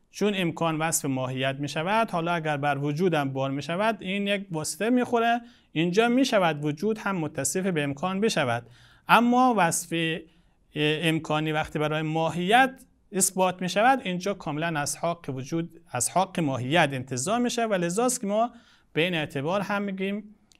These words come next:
که خود ذات ماهیت کافی است در این که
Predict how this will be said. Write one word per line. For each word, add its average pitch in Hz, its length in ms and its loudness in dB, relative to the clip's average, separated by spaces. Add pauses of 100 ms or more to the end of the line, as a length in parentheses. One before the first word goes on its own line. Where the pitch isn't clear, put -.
(120)
که 151 160 -2
خود 175 340 2
ذات 180 540 2
ماهیت 220 640 2
کافی 156 500 0
است - 180 -2
در 131 200 -2
این 185 180 -4
که 220 440 2